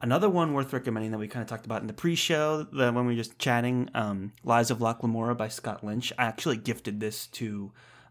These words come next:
um, a f-, friend of mine for the holidays last year. Um,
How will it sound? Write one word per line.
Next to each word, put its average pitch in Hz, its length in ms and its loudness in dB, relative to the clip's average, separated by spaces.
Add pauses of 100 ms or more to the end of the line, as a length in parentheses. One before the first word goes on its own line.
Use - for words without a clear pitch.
(120)
um, 98 560 -6 (800)
a 120 60 0 (200)
f-, - 180 -18 (480)
friend 110 440 -4
of 110 120 0
mine 101 560 -2
for - 180 -8
the 104 80 -4
holidays 104 800 -4
last 107 520 -4
year. 104 360 0 (380)
Um, 98 480 -2